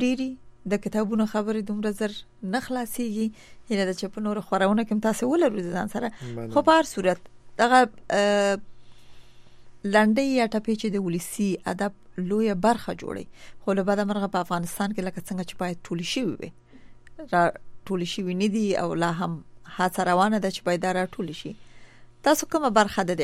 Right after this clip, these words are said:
Speaker 1: اخیستې؟ یوازې هغه ټپې چې په ودونو کې د ښځو له خولې وتلي دي او هغوی ویلي دي، او کوم اړخ ته هم د دې فکر کړی؟ دا چې را ټولې کوي او دا چې ظاهراً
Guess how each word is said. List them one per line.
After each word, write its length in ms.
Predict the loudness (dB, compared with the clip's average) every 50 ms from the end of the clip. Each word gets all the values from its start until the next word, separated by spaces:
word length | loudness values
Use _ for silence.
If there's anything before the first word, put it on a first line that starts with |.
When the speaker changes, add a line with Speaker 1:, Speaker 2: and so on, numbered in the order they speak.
| 2 2
Speaker 1:
اخیستې؟ 280 | 0 -4 -6 -4 -2 0 2
یوازې 280 | 2 2 2 2 2 2 2
هغه 220 | 2 0 0 -2 -2 -2 -4 -10 -18 -20 -20 -12 -6
ټپې 300 | -6 -6 -2 0 0 0 0 0 -4
چې 60 | -8 -6
په 60 | -4 -2 0
ودونو 320 | 0 -2 -2 -4 -4 -6 -4
کې 80 | -4 -4 -4
د 20 | -4 -6 -6
ښځو 200 | -8 -8 -8 -6 -8
له 40 | -8 -10
خولې 180 | -6 -4 -4 -2 -2
وتلي 320 | -4 -4 -6 -6 -6 -6 -4 -2
دي 80 | -4 -4
او 100 | -4 -6 -8
هغوی 280 | -10 -8 -6 -4 -4 -2 -2
ویلي 240 | -2 -2 -2 -4 -6 -8
دي، 80 | -8 -8 -10 -16 -20 -20 -20 -20 -16 -4 -2 0
او 80 | 0 2 0 -2 -4 -6 -4
کوم 120 | -2 2 4 4
اړخ 100 | 4 4 0
ته 80 | -4 -2
هم 60 | -2 0
د 20 | 0
دې 80 | 0 -2 -2
فکر 200 | -4 -6 -6 -8 -8 -8
کړی؟ 180 | -8 -8 -8 -10 -12 -16 -16 -16 -2 2
دا 100 | 2 4 4
چې 60 | 4 4 4
را 60 | 2 4 2
ټولې 220 | 0 2 2 2 2 2
کوي 140 | 2 2 2 0 0
او 60 | 0 4 4 4
دا 80 | 4 4 2
چې 80 | 2 0 0 0 -4 -12 -16 -16 -18 -18 -18 -20 -20 -20 -20 -20 -20 -20 -20 -18 -10 4 8 8
ظاهراً 400 | 8 8 8 6 4 4 4